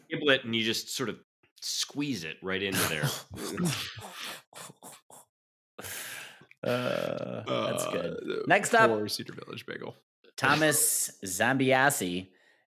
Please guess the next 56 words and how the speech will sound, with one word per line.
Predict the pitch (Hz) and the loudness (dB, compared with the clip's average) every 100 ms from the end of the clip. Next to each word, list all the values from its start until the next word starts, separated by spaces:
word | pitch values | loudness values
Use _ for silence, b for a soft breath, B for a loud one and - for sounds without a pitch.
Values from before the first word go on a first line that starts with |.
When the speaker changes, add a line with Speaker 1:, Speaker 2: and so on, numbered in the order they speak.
| _ | _
Speaker 2:
Uh, | 107 117 120 123 120 120 123 | 4 8 8 8 8 8 8
Kevin | 180 196 | 6 6
Gregg, | 208 214 175 | 6 6 6
which | 202 202 | 4 4
of | 208 | 4
the | 214 | 6
remaining | 208 208 202 208 | 6 6 4 6
games | 202 202 202 | 6 6 4
will | 190 208 - | 4 4 2
teach | 214 208 | 2 6
us | 208 | 6
the | 208 | 6
most | 202 202 196 | 6 6 6
about | 208 196 | 6 6
the | 202 | 6
future | 202 - 214 214 214 | 4 4 2 6 8
of | 190 165 | 8 6
the | 156 | 4
football | 120 101 113 | 4 6 6
program, | 107 117 110 117 113 | 8 6 6 6 6
if | 110 | 4
at | 113 | 6
all? | 120 160 208 196 - _ - | 8 8 6 2 -8 _ 2
Speaker 3:
Well, | 160 165 170 - - 131 | 8 8 6 -4 -10 4
from | 170 143 | 6 6
the | 131 | 4
last | 131 170 196 - - - | 8 8 8 6 2 4
several, | - 143 147 139 135 135 | 6 8 8 8 6 6
uh, | 131 127 117 113 107 104 - | 2 4 6 6 4 2 -2
Ohio | 113 131 120 | 2 6 6
State | 113 101 | 4 0
games, | 92 87 95 | -2 -4 -2
I | 92 | -4
can | 101 | -4
tell | 110 | -2
you | 101 98 92 - _ - 104 - _ | -2 -2 -6 -12 _ -20 -18 -20 _
we'll | 123 123 143 147 - - - | -2 6 8 6 2 -14 0
know | 117 139 135 127 | 6 8 8 8
Speaker 1:
Not. | 110 | 6
Speaker 3:
one | 143 147 | 4 4
thing | 135 135 | 4 4
and | 127 | 4
one | 120 120 | 2 0
thing | 117 113 | 0 0
only, | 98 90 82 92 - | -2 -6 -6 -8 -6
that | 110 87 | -4 -2
we're | 104 101 | -2 -4
Speaker 2:
Mm-hmm. | 85 85 | -6 -2
Speaker 3:
not | 104 117 - | 2 4 2
up | 113 | -6
to | 120 | -4
the | 104 | -4
standard | - 101 90 87 | -4 -4 -6 -8
of | 85 | -8
Ohio | 82 85 80 | -6 -6 -6
State. | 78 85 82 | -6 -8 -10